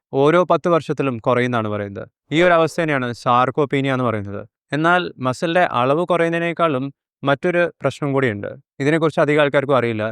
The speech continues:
ഇതിന്റെ പേര് ഡൈനാപീനിയ എന്നാണ്. അതായത് നമുക്ക് ഉള്ള പേശികളുടെ ശക്തി കുറയുന്ന ഒരു അവസ്ഥ. നിങ്ങളുടെ കയ്യിൽ പത്ത് കിലോന്റെ ഒരു ബാഗ് ഉണ്ടെന്ന് കരുതുക. അതിൽ അഞ്ച് കിലോ സാധനങ്ങൾ നിങ്ങൾ മാറ്റി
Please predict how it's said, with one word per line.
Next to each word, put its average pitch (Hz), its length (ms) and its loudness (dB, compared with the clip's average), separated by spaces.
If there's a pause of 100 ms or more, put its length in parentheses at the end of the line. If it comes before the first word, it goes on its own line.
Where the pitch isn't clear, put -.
ഇതിന്റെ 131 240 -2
പേര് 123 220 0 (200)
ഡൈനാപീനിയ 139 600 0
എന്നാണ്. 107 240 -6 (340)
അതായത് 147 280 4 (220)
നമുക്ക് 160 280 -2 (280)
ഉള്ള 165 160 2 (140)
പേശികളുടെ 135 580 0 (200)
ശക്തി 165 380 -2
കുറയുന്ന 131 300 2
ഒരു 117 100 2
അവസ്ഥ. 104 220 -6 (360)
നിങ്ങളുടെ 196 400 2
കയ്യിൽ 170 240 2 (320)
പത്ത് 151 280 0
കിലോന്റെ 160 300 0
ഒരു 147 160 2
ബാഗ് 131 280 4
ഉണ്ടെന്ന് 123 260 -2
കരുതുക. 104 260 -4 (380)
അതിൽ 143 160 2 (140)
അഞ്ച് 160 240 0
കിലോ 180 140 4 (100)
സാധനങ്ങൾ 156 420 0
നിങ്ങൾ 143 160 -2 (120)
മാറ്റി 120 340 -2